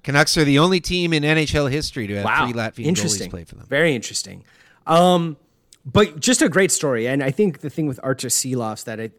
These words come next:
Speaker 2: a lot of us need to remember, the kid's only twenty-two years old or twenty-one. He's still extremely young, especially for a goaltender, 'cause goalies generally take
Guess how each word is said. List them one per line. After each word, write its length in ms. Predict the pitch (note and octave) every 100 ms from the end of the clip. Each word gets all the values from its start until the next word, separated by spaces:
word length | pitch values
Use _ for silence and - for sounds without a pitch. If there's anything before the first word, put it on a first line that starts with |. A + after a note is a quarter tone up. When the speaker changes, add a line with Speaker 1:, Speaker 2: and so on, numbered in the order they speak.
| -
Speaker 2:
a 80 |
lot 260 | A#2+ A#2 C3
of 120 | C3
us 160 | A2+ -
need 140 | A2+
to 80 | G#2+
remember, 260 | G#2 B2+ A2+
the 80 | -
kid's 240 | - G3+
only 160 | F#3 A#2
twenty-two 580 | - - C3+ B2 -
years 280 | A#2 G2 F2+
old 240 | F#2 C#2 F#2+
or 60 |
twenty-one. 560 | - B2 B2 A2 G#2 F2+
He's 200 | A#2+ B2
still 380 | - - F3 C3
extremely 1160 | B2+ - - - G#2+ A#2+ D3 F#3 G#3 G3 D3+
young, 320 | B2 G#2+ F2+ - - -
especially 520 | - B2 - E3+ G#3+ G3+
for 200 | F3+ D3+
a 80 |
goaltender, 720 | G#2 B2 C3 B2+ F#2 F2 E2+ -
'cause 180 | A#2
goalies 640 | G2+ - F#3+ F3+ D#3 B2+ G#2+
generally 640 | D3 D3+ D#3+ C#3+ C3+ B2+ _ _ _ _ _
take 380 | - D3 A2+